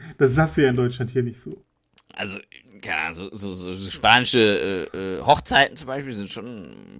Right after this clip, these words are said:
Speaker 1: Ja, okay, eine Hochzeit würde ich auch sagen, da wird getanzt, aber da wird auch hauptsächlich getanzt, weil die Freunde des Paares auch mit da sind und sich das so vermischt.
Speaker 2: Taufe ist weird, da, weil da ist auch irgendwas am Baby drin,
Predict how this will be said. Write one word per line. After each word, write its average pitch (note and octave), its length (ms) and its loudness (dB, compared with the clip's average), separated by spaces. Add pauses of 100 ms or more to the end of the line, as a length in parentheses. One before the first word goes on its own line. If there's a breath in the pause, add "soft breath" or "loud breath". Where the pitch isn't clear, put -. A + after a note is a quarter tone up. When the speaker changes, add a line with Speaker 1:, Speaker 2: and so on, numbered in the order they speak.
Speaker 1:
Ja, - 100 12
okay, D#4 140 8
eine A3 120 12
Hochzeit B3 360 6
würde A3 140 4
ich - 100 2
auch F#3+ 140 8
sagen, F#3 160 6
da D#3+ 80 2
wird F3 140 0
getanzt, F3 440 4
aber E3+ 140 0
da D#3 100 2
wird G3 120 2
auch - 160 -2
hauptsächlich E3+ 460 6
getanzt, D#3+ 400 -2
weil D3 100 4
die C#3 80 0
Freunde D3+ 680 6
des C3+ 280 0
Paares C#3 420 6
auch D3+ 180 0
mit B2+ 160 -2
da A#2+ 180 2
sind C3 220 -2 (360 loud breath)
und D3 160 0
sich C#3+ 160 0
das C#3+ 160 0
so C#3+ 100 0
vermischt. B2+ 680 0 (240)
Speaker 2:
Taufe A2 380 4
ist G2 140 2
weird, E2+ 460 -2
da, A2+ 160 8
weil C3 100 10
da B2+ 60 10
ist B2+ 180 6
auch C#3 140 4
irgendwas E3+ 380 10
am C3+ 140 6
Baby C#3+ 300 8
drin, F#3+ 320 -4